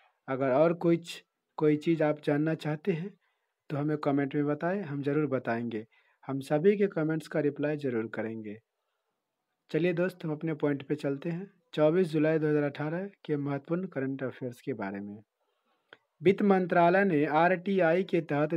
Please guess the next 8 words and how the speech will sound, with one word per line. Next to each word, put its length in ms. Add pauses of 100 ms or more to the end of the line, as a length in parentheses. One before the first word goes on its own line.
देश 340
और 160 (100)
विदेश 340
में 140
भारतीय 520
के 160 (120)
पास 320
मौजूद 480